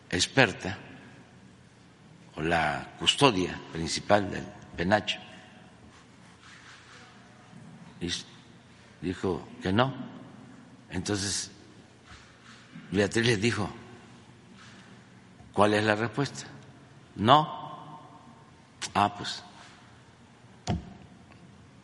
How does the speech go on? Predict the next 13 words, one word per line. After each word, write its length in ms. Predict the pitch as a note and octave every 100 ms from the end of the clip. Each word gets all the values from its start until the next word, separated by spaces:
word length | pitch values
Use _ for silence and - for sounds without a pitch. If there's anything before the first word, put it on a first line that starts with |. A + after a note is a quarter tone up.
| - - - - -
ya 160 | A2
no 140 | G#2+ F2+
tiene 240 | F2+ F2+
caso 280 | - G#2+ - - - - - - - - - - - - - - - - - - - -
seguir 360 | F2 E2 F2
hablando. 420 | E2+ G2 A2+ G2 - - - - - - - - - - - - - -
Entonces 440 | C#3 F3 E3+ D3 C#3+
luego 420 | D#3 D#3+ D#3 D3
me 380 | C#3 C#3+ C3+ C3
ofreció 560 | B2+ C#3 C3+ D3+ D3 - - - - - - - -
que 80 | A2+
nos 160 | A#2
mandaban, 680 | A2 A#2 A#2+ A#2+ A#2 A2+ G#2